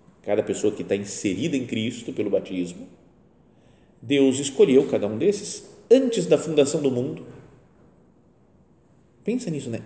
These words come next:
Antes de Cristo se encarnar, antes de, do mundo ser criado, tá no,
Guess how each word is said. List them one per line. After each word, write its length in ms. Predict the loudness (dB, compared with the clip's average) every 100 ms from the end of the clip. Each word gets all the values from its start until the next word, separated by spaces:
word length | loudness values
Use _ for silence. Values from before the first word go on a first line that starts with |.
| -8
Antes 300 | -8 -6 -8
de 100 | -8
Cristo 420 | -8 -8 -8 -8
se 200 | -8 -6
encarnar, 500 | -6 -6 -6 -6 -6 -4
antes 280 | -4 -6
de, 100 | -12 -16 -10
do 160 | -8
mundo 260 | -6 -6 -6
ser 180 | -4 -4
criado, 540 | -2 -2 -2 -2 -6 -14 -18 -20 -20 -20 -20 -4
tá 80 | 0
no, 160 | 0